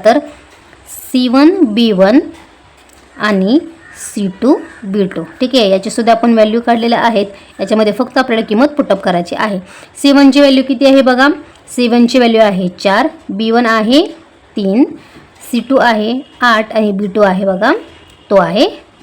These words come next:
पाच. ठीक आहे, आता हे सुद्धा आपण काय करूया, नेहमीप्रमाणे तिरकस गुणाकार करूया आणि सोडवूया.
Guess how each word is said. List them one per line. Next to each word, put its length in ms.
पाच. 320
ठीक 140
आहे, 100
आता 140
हे 100
सुद्धा 200
आपण 180
काय 160
करूया, 240
नेहमीप्रमाणे 600
तिरकस 420
गुणाकार 360
करूया 360
आणि 180
सोडवूया. 440